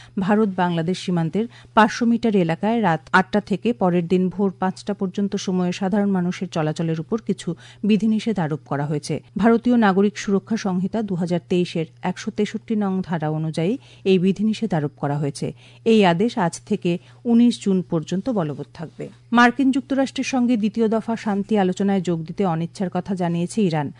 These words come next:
মার্কিন রাষ্ট্রপতি ডোনাল্ড ট্রাম্পের বক্তব্য এর মাধ্যমে খণ্ডন করেছে ইরান। মার্কিন রাষ্ট্রপতি দাবি করেছিলেন, মার্কিন প্রতিনিধিরা আলোচনার জন্য আজ রাতেই পাকিস্তান পৌঁছাবেন।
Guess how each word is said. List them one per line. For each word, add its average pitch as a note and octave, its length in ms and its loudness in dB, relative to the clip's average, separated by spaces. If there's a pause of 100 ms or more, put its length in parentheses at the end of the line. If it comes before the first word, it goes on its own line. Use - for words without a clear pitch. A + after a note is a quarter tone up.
(280)
মার্কিন G#3+ 340 4
রাষ্ট্রপতি F3+ 540 -2
ডোনাল্ড F3+ 380 2
ট্রাম্পের E3+ 340 -2
বক্তব্য E3 480 -4
এর G3+ 160 2
মাধ্যমে E3 360 -4
খণ্ডন F#3 400 0
করেছে F3+ 340 -2
ইরান। D3+ 280 0 (360)
মার্কিন A3 320 4
রাষ্ট্রপতি A3 440 0
দাবি F#3 240 2
করেছিলেন, F#3+ 500 -2
মার্কিন F3 380 0
প্রতিনিধিরা F3+ 680 -2 (120)
আলোচনার F3 440 -2
জন্য F#3+ 240 -2
আজ F3+ 260 -2
রাতেই F3 260 0
পাকিস্তান E3 540 -4
পৌঁছাবেন। D#3 500 -4